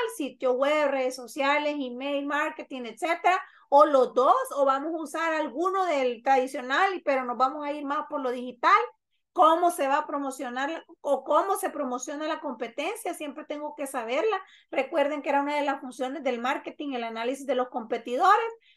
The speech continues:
y qué resultados vamos a obtener de esta promoción, ¿verdad?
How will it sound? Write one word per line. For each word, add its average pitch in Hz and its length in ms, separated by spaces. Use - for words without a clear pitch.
y 320 200
qué 339 180
resultados 339 800
vamos 285 280
a 269 100
obtener 262 440
de 240 100
esta 254 280
promoción, 214 640
¿verdad? - 300